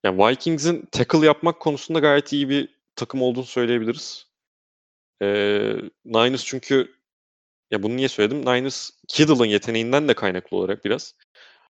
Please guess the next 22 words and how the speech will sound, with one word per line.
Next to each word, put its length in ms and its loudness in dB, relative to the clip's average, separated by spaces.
Catch 240 4
sonrası 440 2
yard 220 6
almak 320 2
konusunda 360 -2
ligin 120 -4
en 100 0
iyilerinden. 480 -6
Hani 260 -6
running 260 2
back'lerin 300 2
koşudaki 420 -2
etkinliği 300 -2
de 100 6
var 160 6
bunda. 340 -4
Ee, 60 -6
yards 440 -2
after 200 -4
ca-, 200 -8
yani 200 0
şeydeki, 480 -4